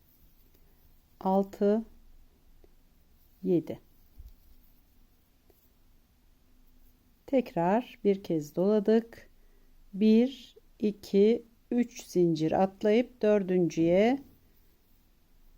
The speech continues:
battık. Hafiften çektik. İki defa da kapattık.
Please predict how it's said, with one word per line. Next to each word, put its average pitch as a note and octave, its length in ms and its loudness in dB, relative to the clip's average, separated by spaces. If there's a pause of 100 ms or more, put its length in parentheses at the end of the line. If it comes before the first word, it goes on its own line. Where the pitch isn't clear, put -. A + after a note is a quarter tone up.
(100)
battık. A3 600 -6
Hafiften F#3 440 -2
çektik. - 680 -8 (1000)
İki F3 240 -8
defa E3 380 -2
da B3 140 -4
kapattık. - 800 -14